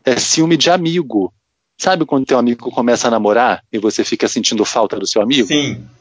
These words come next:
Speaker 2: Eu também, também pensei isso.
Speaker 1: Não é um ciúme de, "ah, ela gostava dele". Até pode ser que eles venham a ser interesse amoroso um do outro mais pra frente.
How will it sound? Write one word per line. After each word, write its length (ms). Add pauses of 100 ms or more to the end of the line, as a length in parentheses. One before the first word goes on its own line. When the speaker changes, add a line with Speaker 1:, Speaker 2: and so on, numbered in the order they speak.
(520)
Speaker 2:
Eu 80
também, 400
também 260
pensei 300
isso. 300 (100)
Speaker 1:
Não 260
é 80
um 180 (100)
ciúme 560
de, 200
"ah, 140
ela 180
gostava 480
dele". 360 (480)
Até 280
pode 340
ser 180
que 120
eles 180
venham 180
a 40
ser 160
interesse 400
amoroso 360
um 60
do 120
outro 280
mais 140
pra 160
frente. 460